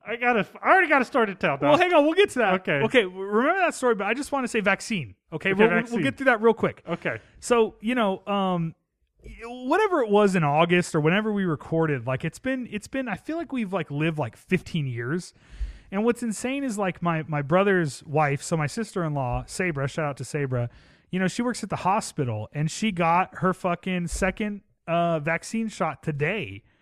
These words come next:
Speaker 2: Today, as we speak,
Speaker 1: Mm-hmm.
Speaker 2: she's immune to covid nineteen.
Speaker 1: I'm jealous.
Speaker 2: The reason I bring this up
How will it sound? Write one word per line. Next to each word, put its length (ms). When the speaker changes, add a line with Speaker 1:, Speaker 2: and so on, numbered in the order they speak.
Speaker 2:
Today, 380
as 220
we 100
speak, 400
Speaker 1:
Mm-hmm. 400
Speaker 2:
she's 240
immune 560
to 100
covid 360
nineteen. 580
Speaker 1:
I'm 220
jealous. 680
Speaker 2:
The 100
reason 440
I 80
bring 300
this 240
up 300